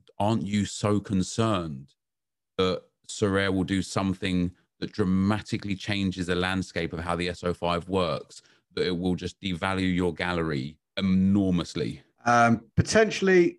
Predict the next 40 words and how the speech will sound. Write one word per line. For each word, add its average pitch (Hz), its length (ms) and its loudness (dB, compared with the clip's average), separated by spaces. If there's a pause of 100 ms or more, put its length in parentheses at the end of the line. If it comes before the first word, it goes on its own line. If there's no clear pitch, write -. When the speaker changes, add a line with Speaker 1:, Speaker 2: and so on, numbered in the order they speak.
Speaker 2:
the 151 100 2
latter, 220 540 4 (500)
yes 202 400 -4
and 165 160 2
no. 143 380 4
I 139 80 -6
mean, 139 160 -2
desirable 139 480 2
cards 123 440 -4
will 117 140 -4
always 113 360 -2
be 104 180 -2
desirable 95 540 -2
cards. 85 520 -6
And 98 160 -2
as 95 160 -2
you 107 120 0
know 101 180 0
from 98 180 -6
the 92 60 -6
physical 110 420 -2
card 107 360 0
world, 104 340 0 (580)
uh, 101 400 0
and, 113 260 -6 (140)
you 92 100 -10
know, 98 120 -4
now 98 160 -2
the 107 100 0
digital 127 360 -2
card 92 280 -4
world, 92 220 -4 (180)
you 139 80 2
know, 117 120 4
a - 20 2
large 151 340 2
percentage, 104 760 -6 (200)
by 123 160 4
and 95 100 0
large, 95 460 -2